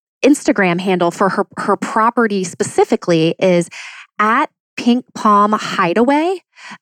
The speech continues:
Again, that's at Pink Palm, Pink Palm, P A L M Hideaway. And if you, um, you know, if you go to that, you can take, you can take a peek and at her, her amazing place there, and then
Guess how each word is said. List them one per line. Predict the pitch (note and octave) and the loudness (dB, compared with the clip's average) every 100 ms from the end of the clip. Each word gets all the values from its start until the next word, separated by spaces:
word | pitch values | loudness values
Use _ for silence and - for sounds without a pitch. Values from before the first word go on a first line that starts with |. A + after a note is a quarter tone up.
| - | -4
Again, | G3 F#3+ A3+ | 2 2 2
that's | A#3+ F#3 - | 0 -2 -4
at | F#3 G#3 - - | -2 -2 -4 -2
Pink | A3+ A3+ | -2 0
Palm, | A#3+ C4 D#4+ - _ _ | 0 0 0 -10 _ _
Pink | - - D#4 E4 - - | -8 -2 2 2 0 -12
Palm, | - - B3 F#3+ A3 C4+ | -6 0 4 4 0 -4
P | - B3 A#3+ | -6 -2 2
A | C4+ - | 2 2
L | G#3 A3 | -2 -2
M | - F3 F#3 | -2 -2 -2
Hideaway. | - F3+ F#3 A#3 C#4 E4 - - - | -4 -2 0 0 0 -4 -12 -16 -4
And | B3 C4 | 2 2
if | - | 4
you, | B3 A#3 | 4 4
um, | G#3+ G3+ F#3+ F#3 - - - - | 4 0 -2 -6 -14 -20 -20 0
you | A#3+ | 2
know, | A3+ | 2
if | - | 2
you | B3 | 0
go | A#3 C4+ | 2 2
to | C#4+ C4 | 2 0
that, | G#3+ F3+ F3 | 0 0 -2
you | G3 | -4
can | G3+ | -6
take, | G#3+ G3 - | -4 -4 -2
you | G#3 | -2
can | G#3+ | -2
take | A3+ A3 | 0 0
a | G3+ | 0
peek | - A3 G#3 | 2 2 4
and | F3+ E3+ - - - - A#3 - | 0 -2 -6 -16 -16 -14 -8 0
at | F#3 - | 0 0
her, | - G#3 F#3+ | 0 0 0
her | G#3 | 0
amazing | G3+ G3 G3 F#3+ G3 | 0 0 0 0 -2
place | - F3+ | 0 -2
there, | E3+ F3 | 0 0
and | E3+ | 0
then | E3 E3 | -2 -4